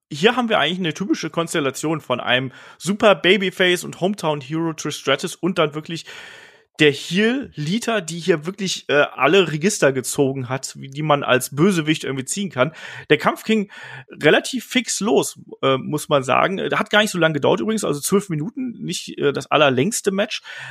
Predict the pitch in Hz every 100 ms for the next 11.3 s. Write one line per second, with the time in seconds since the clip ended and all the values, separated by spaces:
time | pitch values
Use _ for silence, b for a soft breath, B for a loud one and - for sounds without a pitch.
0 | - 165 185 - B B B _ _ -
1 | 165 - - 180 233 190 196 196 - 170
2 | 151 139 139 208 - 202 190 - 160 156
3 | 131 135 156 139 160 143 - 151 - 269
4 | - B B - 165 151 147 190 180 B
5 | - 190 214 202 - 165 143 - 147 -
6 | 139 190 220 - - - 147 131 151 -
7 | 143 - 131 165 - 202 160 156 139 240
8 | - 180 185 165 - B B 139 156 -
9 | 190 - 170 147 147 - - 226 220 B
10 | 131 160 180 - b b 160 156 165 151
11 | 160 151 143